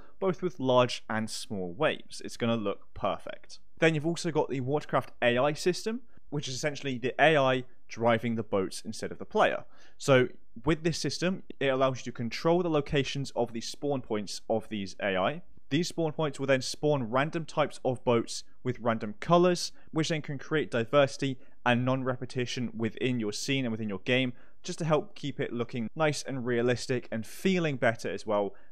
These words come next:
because it doesn't just feel the same like you've just put in a load of the same object. It's gonna look nice and different.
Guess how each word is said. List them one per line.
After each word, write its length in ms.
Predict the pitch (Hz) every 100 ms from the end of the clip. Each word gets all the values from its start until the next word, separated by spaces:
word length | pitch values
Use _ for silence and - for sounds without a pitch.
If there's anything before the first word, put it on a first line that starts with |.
| -
because 260 | 117 117 113
it 100 | 98
doesn't 200 | 127 120
just 200 | 117 -
feel 300 | - 110 92
the 80 | 87
same 460 | - 127 117 117 - - -
like 220 | 110 110
you've 100 | 104
just 180 | 110 -
put 180 | - -
in 200 | 107 101
a 80 |
load 260 | 95 98 92
of 60 | 92
the 60 |
same 240 | - 87 80
object. 400 | 98 - 92 -
It's 100 | -
gonna 280 | 110 95 78
look 360 | 92 87 - - -
nice 260 | 101 90 -
and 220 | - 87
different. 560 | 131 117 - - -